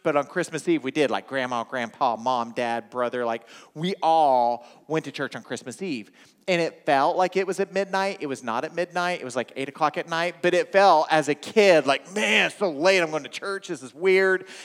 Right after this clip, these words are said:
you know? And so I'd go to church, and then on the way home, true story, I shouldn't even admit this, but this is true,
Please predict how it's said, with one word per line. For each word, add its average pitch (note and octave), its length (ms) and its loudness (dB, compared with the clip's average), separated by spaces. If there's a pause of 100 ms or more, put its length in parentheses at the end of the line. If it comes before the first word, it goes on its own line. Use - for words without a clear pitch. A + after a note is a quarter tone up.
(120)
you F#3+ 120 4
know? F#3 180 6
And E3+ 100 2
so E3+ 120 0
I'd C#3+ 160 0
go E3 100 0
to D3+ 80 -4
church, E3+ 460 -2
and D3+ 180 -4
then D#3 100 2
on D3 120 -2
the C#3 60 -8
way C#3 160 0
home, C3 380 -6 (120)
true - 380 -10
story, A#2+ 580 -6
I A#2+ 40 -8
shouldn't D3 280 -10
even C3+ 160 -10
admit A2+ 320 -8
this, G#2 200 -6
but C3 220 -8
this C3+ 160 -4
is C3+ 100 -18
true, G#2 420 -8